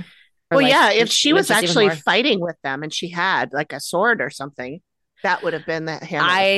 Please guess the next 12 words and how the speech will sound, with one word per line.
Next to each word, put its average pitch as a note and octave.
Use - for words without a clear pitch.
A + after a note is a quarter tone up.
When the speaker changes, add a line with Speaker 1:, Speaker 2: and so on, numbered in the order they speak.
Speaker 2:
was -
Speaker 1:
think F#3
Speaker 2:
cut. F3+
Speaker 1:
it E3
was D#3+
a D#3+
disciplinary. D3
Speaker 2:
Oh. D#3+
Speaker 1:
I F3
think F3+
it D#3+
was D#3+